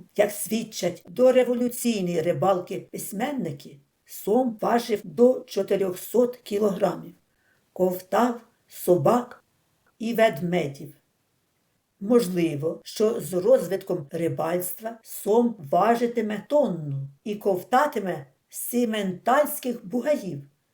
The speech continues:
і невеличкі буксирні пароплави. Все можливо, хоч ми особисто, рибалки-письменники, у це не дуже віримо. Радянському письменникові не до лиця, м'яко кажучи,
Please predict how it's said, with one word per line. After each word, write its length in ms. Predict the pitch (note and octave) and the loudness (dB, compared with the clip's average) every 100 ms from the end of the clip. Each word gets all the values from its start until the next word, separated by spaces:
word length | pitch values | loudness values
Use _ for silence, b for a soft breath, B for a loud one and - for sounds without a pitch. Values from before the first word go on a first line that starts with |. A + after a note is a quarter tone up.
| _ _ _ _ - | _ _ _ _ -4
і 160 | B3+ | 0
невеличкі 840 | A3 F#3+ E3 G#3 D4 - - B3 A#3+ _ | 2 2 2 2 0 -4 -8 -10 -10 _
буксирні 840 | - A3 - - G3+ A#3+ A3+ A3+ A#3 - | -12 -12 -10 -2 6 6 6 0 -4 -6
пароплави. 720 | G#3+ A3+ G#3+ F3+ D#3 C3+ B2 C3 _ _ _ _ _ _ | -2 0 0 -2 0 0 -4 -10 _ _ _ _ _ _
Все 300 | - - D4+ | -6 0 2
можливо, 680 | A3 D#3+ C#3 C#3 D3 C3+ C3 _ _ | 2 -4 -4 -4 -2 -4 -8 _ _
хоч 300 | _ E3+ E3 | _ -6 -6
ми 280 | E3+ C4+ D4 - | -4 -4 -4 -10
особисто, 840 | F3 - F3+ F#3 E3+ - - C#3+ - | -10 -2 0 2 0 -2 -8 -10 -8
рибалки-письменники, 1500 | E3 F3+ F#3 F3+ F3+ - - F3 G3 F3 D3+ C#3+ C#3 - C#3+ - | -4 0 4 4 2 -4 -6 -6 -2 -2 0 -2 -4 -10 -20 -16
у 140 | F#3+ F3 | -14 -10
це 340 | - G3+ A#3+ | -2 0 2
не 140 | A3 | 2
дуже 400 | D3+ F#3+ F#3 G#3+ | 0 -4 -4 -4
віримо. 480 | F3+ D3+ C#3 C3 B2 C3+ - _ _ _ _ - | -4 -4 -6 -6 -10 -14 -20 _ _ _ _ -4
Радянському 800 | G3 A3+ A#3+ D4 - - G#3+ F#3+ | -2 2 2 2 -2 -4 -4 -4
письменникові 1000 | F3+ D3 - F#3 C#4+ D#4 A3+ - C#3+ - | -6 -8 -6 -2 -2 0 -4 -4 -12 -12
не 300 | F3 F3 B3+ | -6 0 2
до 100 | C4+ | 2
лиця, 520 | C#4 D4 D4 F3 D3 C#3+ | 0 0 -2 -4 -4 -6
м'яко 440 | F3 F#3 G#3 E3 | -2 0 0 0
кажучи, 600 | D#3 - E3 F3 F3 A3+ | -8 -6 -6 -6 -12 -16